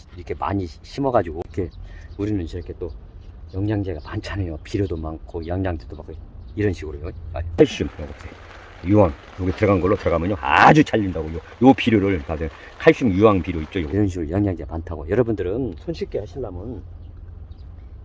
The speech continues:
일단은 물 세-, 생수병에다가 자, 이 리터 갖고 온 다음에 그러면 요 식물 영양제 꽂는 거죠. 이제 식물 영양제,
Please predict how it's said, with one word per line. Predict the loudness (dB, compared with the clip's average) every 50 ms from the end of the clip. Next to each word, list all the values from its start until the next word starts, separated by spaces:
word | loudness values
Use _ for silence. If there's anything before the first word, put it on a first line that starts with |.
| -18 -14
일단은 | -12 -10 -10 -10 -10 -12 -14 -12
물 | -10 -8 -8
세-, | -8 -10 -12 -16 -14 -14 -14 -14
생수병에다가 | -12 -12 -12 -12 -10 -8 -8 -8 -8 -10 -12 -14 -14 -14
자, | -14 -16 -16 -16 -16 -16 -14 -16 -16 -16 -14 -10 -10
이 | -8
리터 | -8 -8 -10 -12
갖고 | -12 -12 -10 -10 -10
온 | -10 -10
다음에 | -12 -12 -12 -12 -12 -12 -12 -12 -12 -12 -14 -14 -14 -14 -12 -12 -10 -10 -10 -10 -10 -10 -8 -6
그러면 | -6 -6 -6 -6 -8
요 | -8 -8 -8 -6 -6 -6 -6 -8
식물 | -4 0 2 4 4 4
영양제 | 2 0 0 0 0 2
꽂는 | 4 4 6 6 6
거죠. | 4 2 0 -2
이제 | -8 -8 -6 -4 -4 -4 -4 -4 -8 -14 -16 -16 -16 -14 -14 -14 -16 -16 -16 -16 -14
식물 | -4 0 4 4 4 4 4 2 0
영양제, | -2 -4 -6 -6 -8 -8 -10 -12